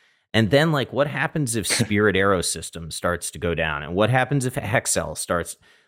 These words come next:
like, the supply chain, to me, I, I was always thinking, if this thing breaks, I don't know how you put Humpty Bu-, Humpty Dumpty back together again. And it's, it's just an unfortunate situation.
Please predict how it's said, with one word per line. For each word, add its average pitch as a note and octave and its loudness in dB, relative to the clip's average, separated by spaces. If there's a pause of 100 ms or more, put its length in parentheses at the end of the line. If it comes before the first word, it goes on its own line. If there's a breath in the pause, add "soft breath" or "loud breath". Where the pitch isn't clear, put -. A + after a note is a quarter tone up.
(120)
like, A2+ 4 (580 soft breath)
the G#2 6
supply A#2 2
chain, F2+ -2
to - -10
me, F2 -2 (100)
I, G2+ 4
I A2 2
was G#2 2
always F#2 0
thinking, E2+ -6
if D#2 -10
this G#2+ 2
thing A#2 4
breaks, E2+ 0 (100)
I F2 4
don't G#2+ 6
know F2 0
how F2 -4
you E2 -2
put - -8
Humpty D#2+ -8
Bu-, E2 -8 (120)
Humpty F2 -4
Dumpty D#2+ -8
back D#2 -6
together E2 0
again. G#1 -10 (680)
And F#2+ 8
it's, - 4
it's F#2+ 2
just G2 4
an F2+ 2
unfortunate E2+ 2
situation. E2+ 2